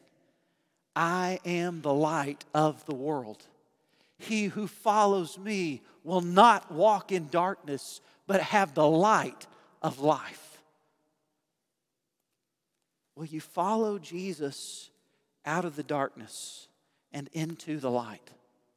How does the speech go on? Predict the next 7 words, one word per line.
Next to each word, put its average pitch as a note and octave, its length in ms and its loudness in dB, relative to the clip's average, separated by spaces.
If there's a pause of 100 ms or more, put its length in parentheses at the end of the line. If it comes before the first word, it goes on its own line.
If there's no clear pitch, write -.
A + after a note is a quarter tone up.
(1900)
If F#3 160 -4
you've F#3 180 -6
turned A3 340 -4
away F#3+ 320 2
from F3+ 260 -10
your D3+ 100 -6
sin E3+ 560 -8